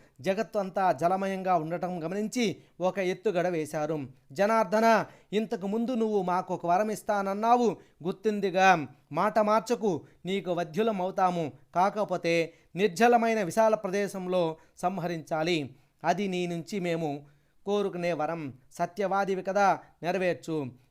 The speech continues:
ఈ నియమానికి విష్ణుమూర్తి నవ్వుకున్నాడు. సుదర్శన చక్రాన్ని స్మరించాడు. "నిర్జలమైన విపుల ప్రదేశంలో కదా మిమ్మల్ని సంహరించాలి" అంటూ తన తొడలను విశాలంగా విస్తరించాడు. నీళ్ల మీద నిర్జలమైన విశాల ప్రదేశం సిద్ధించింది.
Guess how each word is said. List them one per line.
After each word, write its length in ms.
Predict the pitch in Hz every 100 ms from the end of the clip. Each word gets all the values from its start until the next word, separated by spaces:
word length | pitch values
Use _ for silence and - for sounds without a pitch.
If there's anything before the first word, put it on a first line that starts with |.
| -
ఈ 160 | 175
నియమానికి 500 | 165 175 185 175 175
విష్ణుమూర్తి 500 | 160 147 190 165 165
నవ్వుకున్నాడు. 720 | 151 175 202 208 190 180 165 123 _ _
సుదర్శన 520 | - 190 214 - 196 170
చక్రాన్ని 360 | 190 208 196 170
స్మరించాడు. 720 | - 208 233 220 208 196 151 - _
"నిర్జలమైన 680 | 175 196 196 214 196 190 185
విపుల 300 | 165 185 226
ప్రదేశంలో 800 | 185 180 226 208 214 202 202 196
కదా 300 | 185 190 220
మిమ్మల్ని 340 | 196 185 180
సంహరించాలి" 800 | 165 185 185 196 190 196 190 196
అంటూ 460 | 151 160 - 240 185 - _ -
తన 100 | 175
తొడలను 560 | 170 190 214 220 208 190
విశాలంగా 640 | 151 220 208 190 180 180
విస్తరించాడు. 840 | 165 156 196 180 - 175 170 156 127 - _ 160
నీళ్ల 360 | 196 233 214
మీద 260 | 196 214 208
నిర్జలమైన 840 | 190 170 170 220 208 202 196 165 - - _
విశాల 340 | 170 170 233 226
ప్రదేశం 500 | 214 196 190 196 175
సిద్ధించింది. 920 | - 156 180 165 190 170 175 139